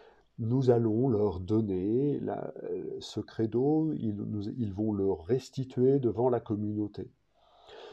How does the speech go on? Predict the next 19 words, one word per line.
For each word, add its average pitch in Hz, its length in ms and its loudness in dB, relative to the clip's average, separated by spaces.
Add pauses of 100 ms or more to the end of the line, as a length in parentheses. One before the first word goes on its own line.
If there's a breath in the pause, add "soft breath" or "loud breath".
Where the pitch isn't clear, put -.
(140 loud breath)
Cet - 200 -2
exercice 123 600 0
liturgique 123 800 -2
met 135 240 2
au 135 160 -2
cœur 156 600 0
de 101 120 -4
la 123 140 2
vie 143 240 -4
communautaire 123 880 2 (340 loud breath)
la 98 160 -4
nécessité 123 720 2
de 104 160 -4
dire 143 400 0
la 139 140 2
foi 127 340 0
pour 107 140 -4
la 104 100 -6
transmettre. - 720 -12